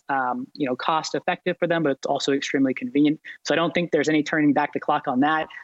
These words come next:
So, uh, companies like Amazon and Pinterest and Etsy, uh, will do well in this space. And then also think about digital entertainment, um,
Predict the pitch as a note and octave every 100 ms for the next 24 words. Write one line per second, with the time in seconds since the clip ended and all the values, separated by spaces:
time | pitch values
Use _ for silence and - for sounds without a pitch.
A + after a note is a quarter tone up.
0 | - - F3+ D#3+ D3+ D3 D3 C3 - F3
1 | E3+ D#3 C#3+ B2+ E3 E3 D#3+ E3 D3 B2+
2 | - E3+ E3+ E3 - C#3 D3+ - E3 D#3
3 | D3+ _ _ D3 C#3 C3+ D3 D#3+ D3 D3
4 | D3 D3+ C#3+ C3 - D#3 D3+ C#3+ - D#3
5 | D#3 D#3 D#3+ F3+ F3 D#3+ D3 B2 D#3 D#3+
6 | D3 C3 - D#3 C#3+ B2 - - _ D3+
7 | C#3+ C#3 C3+